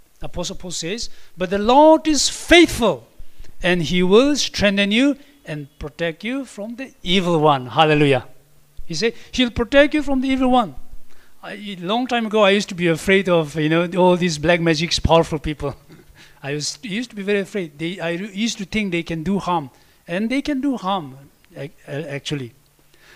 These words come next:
But when we believe in Lord Jesus, the Lord is faithful. He will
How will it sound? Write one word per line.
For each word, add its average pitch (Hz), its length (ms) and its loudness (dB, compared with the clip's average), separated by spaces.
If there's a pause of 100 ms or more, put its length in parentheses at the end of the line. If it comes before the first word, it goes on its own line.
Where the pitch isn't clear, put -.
(120)
But 180 160 4
when 285 600 4
we 220 140 -2
believe 214 380 -4
in 254 140 -6
Lord 254 220 -6
Jesus, 226 760 -4 (720)
the 156 80 -10
Lord 208 380 -6
is 208 160 -8
faithful. 196 380 -6
He 165 280 -4
will 311 260 4